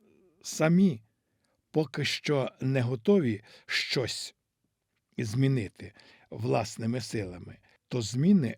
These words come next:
можуть настати раптово і зовсім не в тій прийнятій формі, яка дозволить вам почуватися комфортно. Руйнується щось стале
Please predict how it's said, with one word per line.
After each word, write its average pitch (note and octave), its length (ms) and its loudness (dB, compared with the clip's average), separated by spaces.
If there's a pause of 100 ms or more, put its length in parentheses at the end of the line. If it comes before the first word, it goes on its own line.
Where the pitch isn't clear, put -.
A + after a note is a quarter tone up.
можуть C3+ 720 -2 (360)
настати B2+ 920 -4
раптово A2+ 800 -2 (260)
і B2 380 0
зовсім A2 680 0 (260)
не B2 260 2
в A2+ 80 -6
тій A#2 420 -6 (200)
прийнятій A#2+ 640 2
формі, A#2 580 2 (360)
яка A2 800 -4 (1000)
дозволить B2 760 -2
вам C#3 360 0 (480)
почуватися A#2 840 -4
комфортно. G#2+ 1000 -6 (460)
Руйнується C#3 840 2
щось - 460 -4
стале A#2+ 720 -2